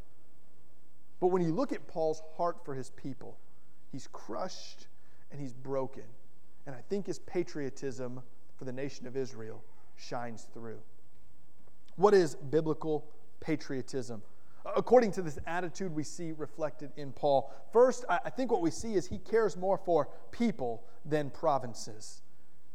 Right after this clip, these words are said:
He cares more for people than provinces. This emphasis is not on the land of Israel. By the way,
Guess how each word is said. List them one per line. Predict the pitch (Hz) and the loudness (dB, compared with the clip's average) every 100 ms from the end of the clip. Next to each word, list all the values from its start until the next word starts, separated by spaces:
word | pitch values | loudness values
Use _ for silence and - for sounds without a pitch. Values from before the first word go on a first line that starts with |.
| - - | -2 -2
He | - | 0
cares | 190 - 269 208 | 0 4 4 4
more | 196 214 214 | 8 8 8
for | 196 175 | 6 4
people | - - 254 - 127 127 - - 156 | 4 2 2 4 0 -2 -2 -2 0
than | 165 | 0
provinces. | 147 - 165 139 123 - 117 - - - - - - - - - - - - - - - - | 0 2 4 4 0 -2 -2 -2 -2 -2 -2 -2 -2 -4 -4 -4 -4 -4 -4 -2 -2 -2 2
This | 202 202 | 2 2
emphasis | 214 277 254 - 233 214 | 2 2 2 2 2 2
is | - 170 | 2 0
not | 156 202 233 | 2 4 4
on | 180 185 185 180 | 4 2 2 0
the | 165 151 | 0 0
land | 156 180 170 151 147 | 2 0 0 -2 -2
of | 131 | -2
Israel. | 135 120 120 110 117 - - - - - - | -2 -4 -4 -4 -4 -4 -4 -4 -4 -4 4
By | 190 | 6
the | 175 | 8
way, | 165 | 6